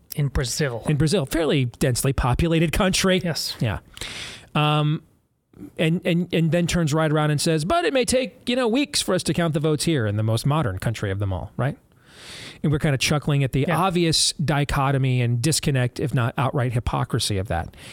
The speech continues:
Speaker 2: Here's one. Can I give you another one?
Speaker 1: Sure.
Speaker 2: This one's gonna sting, though. You ready for it?
Speaker 1: Sure.
Speaker 2: Here's one. "I'm a part of the silent majority. Then I comply with everything that the tyrannical minority tells me I have to do and makes me do.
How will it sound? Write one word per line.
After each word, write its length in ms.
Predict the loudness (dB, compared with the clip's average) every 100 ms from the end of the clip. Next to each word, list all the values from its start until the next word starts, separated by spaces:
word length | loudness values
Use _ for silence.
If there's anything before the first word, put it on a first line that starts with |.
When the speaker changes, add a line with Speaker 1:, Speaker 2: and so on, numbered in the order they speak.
| -2
Speaker 2:
Here's 240 | 0 2
one. 240 | 0 -2 -6 _ _ _ _ _ _ _ -4
Can 100 | 0
I 40 |
give 140 | 2 2
you 60 |
another 160 | 2 0
one? 160 | -2 -6
Speaker 1:
Sure. 220 | -6 -6 -6 -16 _
Speaker 2:
This 160 | -2 0
one's 100 | 0
gonna 140 | 0
sting, 300 | 0 0 0
though. 200 | -2 -4 -4
You 80 | -2
ready 140 | 0
for 180 | 0 -2
it? 80 | -4 -8 _ _ _ _
Speaker 1:
Sure. 180 | -6 -6 -8 -4
Speaker 2:
Here's 200 | -2 -2
one. 120 | -4 -10 _ _ _ _ _ _ _ _ _ _ _ _ _ _ -6
"I'm 260 | 0 2 2
a 60 | 2
part 400 | 2 2 2 0
of 160 | 0
the 100 | 2
silent 560 | 2 2 2 2 2 2
majority. 760 | 0 2 2 4 4 2 -2 -8 -20 _ _ _ _ _ _ _ _ _ _ _ _ _ _ _ _ _ _ _ _ _ _ _ _ _ _
Then 160 | -2 0
I 120 | 0
comply 520 | -2 -2 0 0 0
with 220 | 0 -2 -2
everything 500 | -2 -2 -2 -4 -2
that 160 | -2
the 100 | -2
tyrannical 560 | -2 -2 0 -2 -2 -2
minority 480 | -2 -2 -2 -2 -4
tells 320 | -4 -4 -2
me 120 | -2
I 100 | -2
have 220 | -4 -6
to 100 | -6
do 200 | -4 -2
and 120 | -2 -4
makes 280 | -4 -4
me 80 | -6
do. 180 | -4 -6